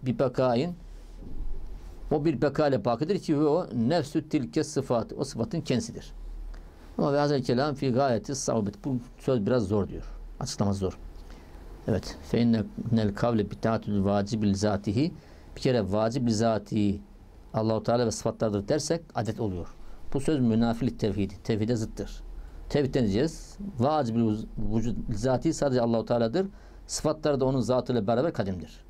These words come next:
Sıfatlar kendi başına değildir. Evet. El hayyu, Allahu Teala haydır. Diridir yani. El kadiru, kadir güç yetendir. El alimu,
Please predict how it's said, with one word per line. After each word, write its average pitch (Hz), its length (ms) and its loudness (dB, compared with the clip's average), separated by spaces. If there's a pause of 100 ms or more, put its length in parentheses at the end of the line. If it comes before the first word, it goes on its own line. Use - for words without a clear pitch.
(160)
Sıfatlar 151 460 0
kendi 113 260 2
başına 104 220 0
değildir. 95 340 -2 (2250)
Evet. 113 200 0 (2750)
El 156 180 6
hayyu, 147 600 4 (300)
Allahu 131 340 4
Teala 135 300 4
haydır. 131 560 0 (880)
Diridir 110 240 4
yani. 95 400 2 (520)
El 120 200 2
kadiru, 113 580 2
kadir 104 340 0
güç 98 180 2
yetendir. 110 500 2 (460)
El 117 180 4
alimu, 120 640 4